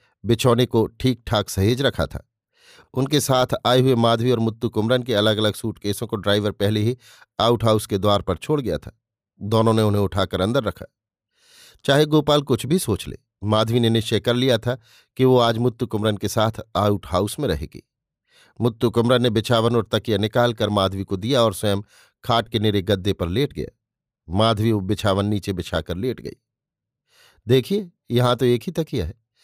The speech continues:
मुझे तकिए की जरूरत नहीं, आप लीजिए।" माधवी थोड़ी देर बाद ये कहते हुए उठी और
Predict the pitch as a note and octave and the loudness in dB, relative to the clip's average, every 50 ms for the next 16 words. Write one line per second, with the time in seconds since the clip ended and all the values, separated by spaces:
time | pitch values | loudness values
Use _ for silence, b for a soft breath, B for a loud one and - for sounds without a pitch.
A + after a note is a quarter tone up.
0 | b b b b b b b b - C3+ C#3 D3+ E3 - C#3+ B2 D3+ E3 D#3+ D#3 | b b b b b b b b 0 0 2 2 2 2 0 2 2 0 0 0
1 | F3 C#3+ D3 C#3 D3+ D#3+ - - E3+ F#3+ G3 D3+ A#2 - C3+ C3+ A#2+ - - - | 0 0 2 2 2 0 0 0 2 2 2 2 2 0 -2 -6 -6 -8 -10 -16
2 | - _ _ _ _ _ _ _ _ _ _ _ _ - G#2+ A#2 B2 B2+ B2+ C3+ | -20 _ _ _ _ _ _ _ _ _ _ _ _ 0 2 2 2 4 2 0
3 | B2+ - B2+ C3 B2+ A#2+ A#2 B2+ B2 A2+ A#2+ A#2 A2+ A2+ A2+ A2+ A2 A2+ G#2+ G#2 | 0 2 2 0 2 2 2 2 2 2 2 2 2 2 0 -2 0 0 -2 -2
4 | - A#2 G#2+ A2 A2 G2+ G2 F2 - A2 A2 C#3+ D3 C#3 B2 A#2 A2 | 0 -2 -2 0 0 0 -2 -2 -4 -4 -2 0 2 2 2 2 0